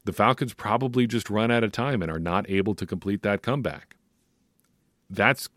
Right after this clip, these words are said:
about as close as you can get to a win without winning. Just one or two more first downs. You could probably boil that down to just one or two plays.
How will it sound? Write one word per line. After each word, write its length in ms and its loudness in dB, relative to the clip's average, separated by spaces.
about 340 4
as 100 4
close 380 2
as 120 -4
you 80 0
can 160 -2
get 280 2
to 140 0
a 80 4
win 300 0
without 320 -4
winning. 300 -8
Just 220 -8
one 260 0
or 160 4
two 240 -2
more 240 0
first 300 -6
downs. 400 -2
You 100 -6
could 140 0
probably 300 2
boil 320 4
that 200 0
down 240 0
to 80 -4
just 260 -6
one 340 -2
or 220 -6
two 280 -6
plays. 560 -4